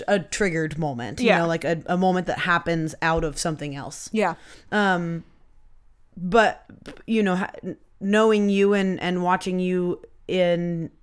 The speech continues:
Speaker 1: again, dealing with seems like the wrong way to say it. Navigating?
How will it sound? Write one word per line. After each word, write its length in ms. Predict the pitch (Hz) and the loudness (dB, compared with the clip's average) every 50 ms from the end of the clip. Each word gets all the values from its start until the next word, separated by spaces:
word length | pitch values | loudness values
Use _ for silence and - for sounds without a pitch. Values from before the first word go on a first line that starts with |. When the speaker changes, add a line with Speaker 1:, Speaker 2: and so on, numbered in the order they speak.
| _ _ - - - _ - - _ _ _ _ _ _ _ - - - - _ _ _ _ - - - - - | _ _ -20 -20 -20 _ -20 -20 _ _ _ _ _ _ _ -20 -20 -20 -20 _ _ _ _ -20 -20 -20 -14 -10
Speaker 1:
again, 380 | 185 185 175 202 202 202 185 165 | -8 -4 -2 0 0 0 -2 -2
dealing 540 | - 190 185 190 208 214 233 240 254 254 254 | -4 -2 0 2 4 4 4 4 4 4 4
with 260 | 269 277 277 277 - | 4 4 4 2 -2
seems 340 | - - - 262 262 254 240 | -8 -2 0 0 2 2 2
like 200 | 254 262 254 262 | 0 -2 -2 0
the 140 | - 254 240 | 0 2 2
wrong 440 | 220 202 214 214 214 226 233 233 233 | 2 2 2 2 2 2 2 2 2
way 160 | 233 233 233 | 2 2 2
to 120 | 226 220 | 2 0
say 440 | 214 - - - 202 196 202 208 233 254 269 - | -2 -4 -4 0 0 2 2 2 2 0 0 -2
it. 80 | - - - - - - - - - - - _ - - - - - _ _ - - | -6 -10 -16 -20 -20 -20 -20 -20 -20 -20 -20 _ -20 -20 -20 -20 -20 _ _ -10 -4
Navigating? 680 | - 185 190 202 233 226 254 262 262 269 269 285 277 | 0 2 2 2 2 2 2 2 2 2 0 -2 -4